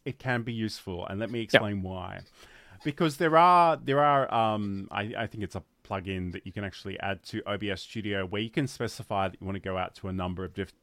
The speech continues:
Speaker 1: different destinations. But the thing about that is that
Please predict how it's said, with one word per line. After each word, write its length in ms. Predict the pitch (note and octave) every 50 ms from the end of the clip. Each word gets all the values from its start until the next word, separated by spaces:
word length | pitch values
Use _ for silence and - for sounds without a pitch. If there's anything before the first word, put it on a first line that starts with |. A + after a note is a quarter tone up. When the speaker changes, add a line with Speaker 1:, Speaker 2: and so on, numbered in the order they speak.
| _
Speaker 1:
different 280 | _ - G2 - G#2+ F#2+
destinations. 760 | - - - - G2 F#2 F2+ F#2 F#2 - - F#2 F#2 F#2 - -
But 180 | - A#2+ A2
the 80 | - A2+
thing 280 | - - D#3 E3 G3
about 360 | A3 G#3 F3+ E3 C#3 A#2 - -
that 260 | A#2 A2+ A2+ G#2 - -
is 260 | G#2+ G#2 G#2+ G2 - -
that 200 | A2+ G#2+ G#2 -